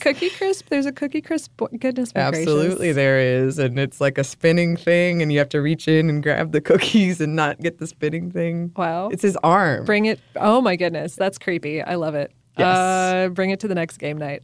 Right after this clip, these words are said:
Speaker 1: <laughs>
Speaker 2: Done. <laughs>
Speaker 1: We have, we have an office game night, guys.
Speaker 2: We
Speaker 1: Anyway.
Speaker 2: do.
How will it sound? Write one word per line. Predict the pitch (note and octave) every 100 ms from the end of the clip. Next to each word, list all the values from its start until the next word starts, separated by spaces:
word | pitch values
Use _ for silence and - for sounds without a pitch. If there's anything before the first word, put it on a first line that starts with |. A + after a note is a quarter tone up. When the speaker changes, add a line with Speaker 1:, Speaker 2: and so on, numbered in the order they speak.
| A#3 E3 D5+ B4 A#2
Speaker 1:
<laughs> | - _ _ - D3
Speaker 2:
Done. | - D3+ G#3+ F#3 F#3+ A3+
<laughs> | - D4 - F4 - D4 _ - - B3 - - - - - - _ - C5 A#4 F4+
Speaker 1:
We | - A#3
have, | G#3 G3
we | G3
have | F#3
an | D#3+
office | D#3+ -
game | - -
night, | - -
guys. | - - -
Speaker 2:
We | C3+
Speaker 1:
Anyway. | B2
Speaker 2:
do. | B2+ B2 B2